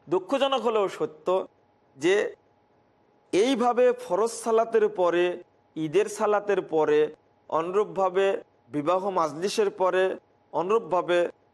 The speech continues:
জালসা, সম্মেলন, কোনো বৈঠক শেষ করার পরে বা জানাজার সালাত আদায় করার পরে, মৃত্যু ব্যক্তিকে দাফন করার পরে যেভাবে দলবদ্ধভাবে,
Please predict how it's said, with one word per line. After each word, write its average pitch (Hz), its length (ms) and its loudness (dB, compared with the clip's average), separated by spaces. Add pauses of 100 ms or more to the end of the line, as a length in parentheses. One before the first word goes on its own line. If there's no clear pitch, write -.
জালসা, 165 760 -2 (200)
সম্মেলন, 175 800 -2 (260)
কোনো 170 220 -4
বৈঠক 156 420 -2 (220)
শেষ - 320 -2
করার 185 480 0
পরে 170 720 0 (800)
বা 156 480 2 (520)
জানাজার 202 480 0
সালাত 214 380 0
আদায় 196 260 2
করার 190 280 0
পরে, 185 300 2
মৃত্যু 185 360 -4
ব্যক্তিকে 190 480 -2
দাফন 156 460 -2
করার 185 320 0
পরে 170 420 2 (420)
যেভাবে 170 640 2 (340)
দলবদ্ধভাবে, 175 1160 0